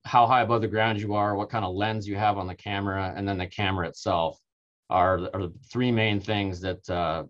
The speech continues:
affect what the scale of your, your end photo is gonna be. So those, those help quite a bit. And then, uh, camera automation software,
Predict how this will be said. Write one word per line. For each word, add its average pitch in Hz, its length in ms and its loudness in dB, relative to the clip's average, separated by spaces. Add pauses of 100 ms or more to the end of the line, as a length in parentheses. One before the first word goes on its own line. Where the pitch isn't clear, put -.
(320)
affect 98 520 -2 (140)
what 107 180 -4
the 95 80 -4
scale 101 320 0
of 98 60 0
your, 92 240 -2 (100)
your 90 220 -4
end 95 200 -2
photo 92 360 0
is 85 100 -6
gonna 87 160 -8
be. 78 400 -4 (960)
So 120 160 0
those, 131 440 4
those 131 220 2
help 135 220 0
quite 135 200 2
a 90 40 0
bit. 113 380 2
And 107 180 -4
then, 104 540 0 (160)
uh, 95 320 0
camera 151 340 2
automation 127 460 2
software, 113 760 0